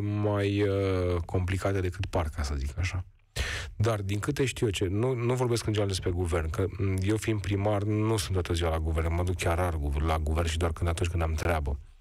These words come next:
Dar, din câte știu eu, uh, nu pot să spun că Partidul Național Liberal l-a sabotat cu ceva pe Nicu Șordan.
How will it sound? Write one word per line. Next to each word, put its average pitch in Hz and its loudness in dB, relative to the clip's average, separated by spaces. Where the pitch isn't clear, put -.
Dar, 95 2
din 80 0
câte 107 0
știu 104 0
eu, 131 2
uh, 120 2
nu 120 0
pot 117 0
să 104 -2
spun 104 0
că 101 -2
Partidul 92 0
Național 95 0
Liberal 90 0
l-a 87 0
sabotat 85 0
cu 82 -2
ceva 82 0
pe 78 -2
Nicu 78 -2
Șordan. - -2